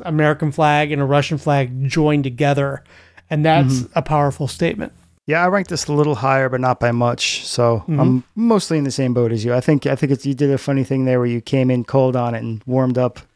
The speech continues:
Speaker 2: <laughs> halfway through your, uh, <laughs> your explanation.
Speaker 1: You like how I did that?
Speaker 2: Yeah, yeah, that was good. That was good. S-, slipped it in there. We're around the same here 'cause my number eleven is Fantasies and Delusions. I agree with you. There's not much going on here, but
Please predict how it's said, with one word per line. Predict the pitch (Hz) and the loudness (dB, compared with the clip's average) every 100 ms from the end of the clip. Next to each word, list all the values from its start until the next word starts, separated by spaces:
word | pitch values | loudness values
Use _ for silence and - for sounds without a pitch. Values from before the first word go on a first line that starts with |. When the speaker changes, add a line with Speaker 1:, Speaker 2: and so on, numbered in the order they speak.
| _ | _
Speaker 2:
<laughs> | _ _ - | _ _ -8
halfway | 160 - - | -6 -2 0
through | 180 156 160 | 0 2 0
your, | 151 143 | 2 0
uh, | 139 139 - | 0 -2 -2
<laughs> | 202 | -4
your | - 151 | 0 0
explanation. | 180 - 147 135 139 131 - | 0 -4 -2 0 0 0 2
Speaker 1:
You | 190 | 4
like | 202 | 4
how | 208 | 4
I | 208 | 4
did | 190 208 | 2 0
that? | 233 220 - _ _ _ _ - | 0 -2 -6 _ _ _ _ -2
Speaker 2:
Yeah, | 285 277 | 2 4
yeah, | 247 220 | 4 2
that | 226 | 2
was | 247 | 0
good. | 254 180 | 0 2
That | |
was | 170 202 | 2 0
good. | 185 123 | -2 -4
S-, | - - - 190 | -6 -10 -10 -10
slipped | - - 185 175 | -10 -4 -2 2
it | |
in | 151 | 2
there. | 135 117 107 _ _ _ | 0 -4 -10 _ _ _
We're | 233 269 269 | -2 0 2
around | 277 277 | 0 0
the | 247 | 0
same | - 226 202 | 0 0 2
here | 156 175 139 | 2 2 0
'cause | - 135 - - - _ _ 156 | 0 -4 -4 -8 -12 _ _ -4
my | 170 180 | 2 2
number | 175 165 | 2 0
eleven | 147 151 165 143 127 | 0 2 0 0 -2
is | 135 139 | -2 -4
Fantasies | - 147 135 131 143 123 | 2 2 2 0 0 2
and | 135 | 0
Delusions. | 123 127 127 123 120 120 - - | 0 2 2 2 0 -2 -6 -4
I | 160 | 0
agree | 160 143 151 170 | 0 0 2 2
with | 190 170 | 2 0
you. | 139 127 117 107 _ _ | 0 0 -2 -6 _ _
There's | 135 143 123 | 2 2 2
not | 139 147 | 0 0
much | 151 - | -2 -2
going | 143 135 127 | 0 2 2
on | 127 127 | 0 0
here, | 156 165 170 _ | 0 0 -2 _
but | 147 143 | -2 -2